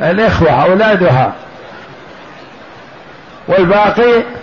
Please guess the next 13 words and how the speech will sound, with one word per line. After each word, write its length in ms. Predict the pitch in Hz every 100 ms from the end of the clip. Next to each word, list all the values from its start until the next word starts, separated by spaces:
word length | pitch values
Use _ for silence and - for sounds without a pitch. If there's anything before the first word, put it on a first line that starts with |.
| - - - - - - - - -
كله 640 | 220 190 196 170 233 370 - - - - - - - -
للجد 500 | 202 196 170 196 - - - - - - - - - - -
تعصيبا. 880 | - 170 165 190 202 147 139 131 120 - - - - - - - - - - - - - - - - - - - - -
والإخوة 540 | - 151 196 - 180 170
لأم 480 | 175 196 214 233 240 - - - - - -
أصلًا 340 | 208 170 175
لا 200 | 175 170
يرثون 580 | 185 185 175 196 202 170
مع 200 | 170 151
الجد، 400 | 165 185 175 131
وإنما 760 | 160 170 185 175 185 208 226 - - - - -
فرح 420 | 202 214 165 165
بهم 480 | 175 196 208 254